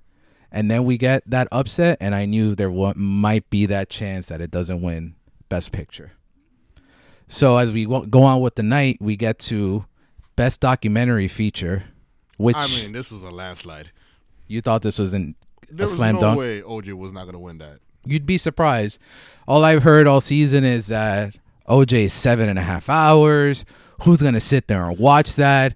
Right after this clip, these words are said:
Speaker 2: O J is seven and a half hours, and it was all entertainment.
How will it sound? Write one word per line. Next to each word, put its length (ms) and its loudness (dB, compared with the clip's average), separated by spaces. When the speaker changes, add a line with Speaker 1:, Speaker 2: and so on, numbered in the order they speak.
Speaker 2:
O 180 2
J 180 0
is 100 -4
seven 240 -2
and 100 -4
a 40 -4
half 240 -2
hours, 460 -4
and 160 -12
it 40 -6
was 160 -8
all 280 -6
entertainment. 600 -12